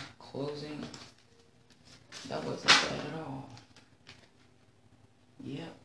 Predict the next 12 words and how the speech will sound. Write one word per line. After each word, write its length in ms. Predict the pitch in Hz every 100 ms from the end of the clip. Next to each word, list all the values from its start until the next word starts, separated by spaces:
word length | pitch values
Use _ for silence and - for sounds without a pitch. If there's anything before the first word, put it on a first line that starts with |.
| -
Queen 300 | - 123 127
of 140 | - -
Pentacles. 400 | 170 151 139 135 - - -
Absolutely. 880 | - 139 139 - 156 160 160 139 135 135 - - -
So 120 | -
this 180 | - 175
person 320 | - 170 151
is 100 | 147
gonna 240 | 143 143 131
come 280 | 147 139 131
in. 380 | 135 131 123 120 - - - - - -
Yeah. 80 | -